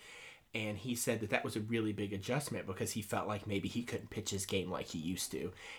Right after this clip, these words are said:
And it's for that reason right there, more than anything, that I feel like when he comes to Chicago, if he comes to Chicago, that he can really flourish in this environment where you've got Joe Maddon and company that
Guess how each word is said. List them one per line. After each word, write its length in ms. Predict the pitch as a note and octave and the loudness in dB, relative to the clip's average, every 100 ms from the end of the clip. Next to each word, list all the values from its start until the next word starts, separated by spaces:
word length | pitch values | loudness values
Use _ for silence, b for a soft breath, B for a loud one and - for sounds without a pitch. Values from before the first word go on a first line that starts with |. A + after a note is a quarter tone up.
| b | b
And 140 | B2 A2+ | 2 2
it's 140 | - | 2
for 120 | B2+ | 2
that 280 | A2+ A#2+ E3 | 6 6 6
reason 340 | C3 A2+ G#2+ G#2 | 6 6 6 4
right 260 | G2+ F#2+ | 4 4
there, 340 | - G#2+ G2+ G2+ A2 | 6 8 8 6 2
more 260 | A#2+ A2 | 4 4
than 180 | G2+ G2+ | 4 4
anything, 500 | A#2+ D3 G#2 G2 F#2+ | 6 6 4 4 4
that 100 | F#2+ | 6
I 80 | F2+ | 4
feel 220 | - F#2+ | 4 6
like 180 | F#2+ F#2+ | 6 4
when 100 | F#2 | 0
he 100 | G#2+ | 0
comes 240 | - G2+ | 0 0
to 80 | F#2+ | 2
Chicago, 640 | - F2 A#2+ C3 C3 G#2 G2+ | 0 2 6 8 10 8 10
if 420 | C3+ A2 - - - - - - | 10 10 6 -10 -16 -20 -20 2
he 160 | A2 | 2
comes 320 | G#2 G#2 F#2 | 6 4 4
to 60 | G2 | 4
Chicago, 640 | - F2 F#2 E2+ F#2 F2+ - b b - | 2 6 8 8 6 4 2 b b 8
that 120 | A#2+ | 10
he 140 | B2+ | 12
can 180 | A#2+ A#2 | 10 8
really 220 | A#2 A2+ | 8 6
flourish 460 | G2+ - C#3+ B2+ - | 6 10 12 12 10
in 80 | G#2+ | 8
this 180 | G2+ G#2+ | 6 6
environment 640 | G2+ G#2 B2+ C3 A2 A2 | 4 6 8 8 6 6
where 100 | G#2 | 6
you've 140 | G#2 | 6
got 180 | G2+ - | 6 4
Joe 220 | G#2+ A2 | 6 6
Maddon 420 | G#2 G#2 A2 B2+ G2 | 8 6 4 4 4
and 120 | F#2 | 2
company 400 | - G2+ G#2 F#2+ | 2 4 4 6
that 260 | F#2+ F2 | 6 4